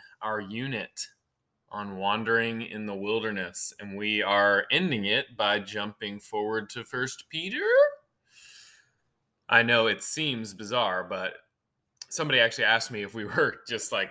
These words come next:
leaving the Old Testament for a while and doing some New Testament stuff, but it actually is the next lesson in the Gospel Project curriculum.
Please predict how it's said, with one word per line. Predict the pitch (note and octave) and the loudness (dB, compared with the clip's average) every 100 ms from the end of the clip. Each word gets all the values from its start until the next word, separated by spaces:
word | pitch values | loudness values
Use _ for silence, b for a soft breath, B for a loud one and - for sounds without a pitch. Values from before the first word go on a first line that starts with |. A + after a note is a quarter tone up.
| - | -8
leaving | G#2 G2+ G2+ | -10 -8 -8
the | G2+ | -10
Old | G2+ G2 | -8 -4
Testament | A2 - A#2 A2+ | -2 -2 -2 -2
for | A2 | 0
a | |
while | A2 A2 A#2 A2 | 2 0 0 -2
and | G2+ G2+ F#2+ | -4 -10 -12
doing | A2+ G#2 G#2 | -10 -6 -6
some | A2 | -6
New | G#2+ | -6
Testament | G#2+ B2 - B2+ B2 | -4 0 2 2 2
stuff, | - A#2 A2 | 4 4 2
but | A#2+ A2+ - | 2 2 2
it | F#2 | -2
actually | A2 - A2 - | -4 -6 -8 -4
is | D#3 F3 E3+ | 4 6 8
the | D#3 | 6
next | D3+ D3 - | 4 0 0
lesson | A2+ A2 A#2+ A2 | 0 -2 -4 -4
in | D3 D3 | -4 -2
the | A#2 | 0
Gospel | A2 G#2+ G#2 | 2 0 -4
Project | - G2+ F#2+ F#2+ - | -6 -6 -6 -12 -10
curriculum. | A2 - A#2+ C#3+ | -10 -8 -10 -10